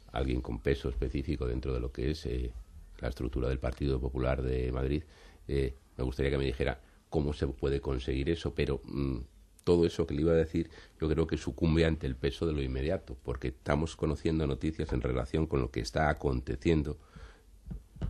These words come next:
en relación con el canal de Isabel segundo, que hablan de la, eh,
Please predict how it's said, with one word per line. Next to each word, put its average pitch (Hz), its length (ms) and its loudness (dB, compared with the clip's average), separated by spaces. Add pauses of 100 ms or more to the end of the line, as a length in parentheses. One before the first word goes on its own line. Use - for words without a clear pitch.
(120)
en 65 120 -2
relación 65 380 0
con 73 140 2
el 69 120 2
canal 71 280 2
de 71 60 2
Isabel 71 300 0
segundo, 73 380 2
que 76 100 2
hablan 78 300 4
de 78 120 4
la, 82 220 4 (320)
eh, 69 420 2